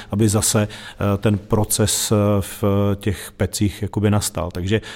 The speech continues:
z hlediska našeho biznisu toto je určitě, to, to jsou dva největší,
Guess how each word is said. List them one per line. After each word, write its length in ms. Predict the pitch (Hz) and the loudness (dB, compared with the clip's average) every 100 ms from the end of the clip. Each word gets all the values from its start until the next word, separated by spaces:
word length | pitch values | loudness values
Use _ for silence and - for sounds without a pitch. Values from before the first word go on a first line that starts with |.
| - | -14
z 120 | - | -2
hlediska 360 | 110 131 139 135 | 2 2 2 2
našeho 280 | 120 - 131 | 2 2 2
biznisu 680 | 101 101 107 - 104 110 117 - - | 4 2 2 2 2 2 0 -6 -2
toto 400 | 135 123 123 123 | 2 2 2 2
je 200 | 113 113 | 2 2
určitě, 560 | 113 104 - 107 113 107 | 0 -4 0 2 4 2
to, 160 | 110 | 0
to 160 | 101 98 | -4 -4
jsou 200 | - 110 | 0 2
dva 240 | 101 101 | 4 4
největší, 600 | 101 101 101 101 - 110 | 4 4 2 2 2 2